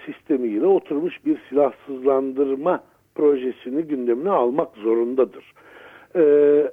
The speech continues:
on-, buna tabii hani, e, P K K'nın yanaşacağına dair de işaretler var. En azından Öcalan'ın bu konuda çok, e, hani, e,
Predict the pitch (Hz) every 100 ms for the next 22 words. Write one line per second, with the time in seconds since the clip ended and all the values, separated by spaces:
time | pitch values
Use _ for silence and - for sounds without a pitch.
0 | _ - 143 151 131 - 123 135 170 262
1 | 254 - 214 202 170 - - _ - 143
2 | 147 123 143 139 135 135 - 139 156 143
3 | 160 175 202 175 _ - _ - 131 180
4 | 160 165 160 185 220 196 190 220 185 143
5 | 131 147 143 - 214 214 202 185 - 247
6 | 196 120 95 82 107 185 - _ _ _
7 | - 220 180 127 110 160 208 214 - 113
8 | 110 180 185 196 - - 131 143 135 127
9 | 147 147 120 - - -